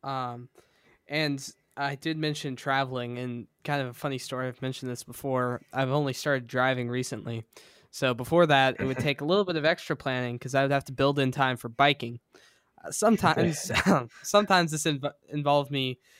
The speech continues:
Speaker 1: riding down and riding up hills with a basically five pound camera, or probably more than that, heavy
Speaker 2: <laughs>
Speaker 1: camera bag with a tripod that would hit into my
Speaker 2: <laughs>
Speaker 1: helmet as I rode
Speaker 2: Oh,
Speaker 1: because of
Speaker 2: no.
Speaker 1: how tall it was.
Speaker 2: <laughs>
Speaker 1: And sometimes I would even have to go off trail and mountain bike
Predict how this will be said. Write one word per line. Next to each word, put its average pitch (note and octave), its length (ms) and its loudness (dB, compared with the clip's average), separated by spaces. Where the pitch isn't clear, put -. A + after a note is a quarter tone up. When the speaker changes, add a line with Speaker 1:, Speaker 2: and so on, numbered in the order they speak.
Speaker 1:
riding E3 360 4
down C#3+ 540 2
and D#3 200 0
riding C#3 280 2
up F3 180 2
hills C3+ 540 -2
with C#3 200 -6
a C3 280 0
basically D#3+ 400 0
five D3 280 2
pound C3 260 -2
camera, C3+ 380 -4
or C#3+ 180 -4
probably D3 280 0
more C3+ 180 0
than B2 140 -6
that, A#2+ 220 -4
heavy F3 260 0
Speaker 2:
<laughs> - 0 -
Speaker 1:
camera D#3+ 320 2
bag C#3 280 4
with B2 120 -10
a C3 60 -4
tripod D3+ 600 6
that D3+ 140 4
would D3 140 0
hit F#3 180 4
into E3+ 220 4
my C#3 160 6
Speaker 2:
<laughs> - 20 -2
Speaker 1:
helmet D3 420 2
as D3+ 200 -2
I C#3 100 4
rode C3 360 8
Speaker 2:
Oh, B2+ 160 12
Speaker 1:
because A#2+ 140 6
of B2+ 80 4
Speaker 2:
no. - 20 6
Speaker 1:
how C3+ 140 4
tall C#3+ 300 2
it - 60 -10
was. - 360 2
Speaker 2:
<laughs> - 1300 -4
Speaker 1:
And D3 380 8
sometimes F#3 420 6
I E3+ 100 6
would E3 120 4
even D#3 160 4
have D3+ 160 6
to D#3 100 0
go D3 140 8
off D#3 280 8
trail C#3+ 360 2
and C3 120 0
mountain C#3+ 360 0
bike A#2+ 480 -4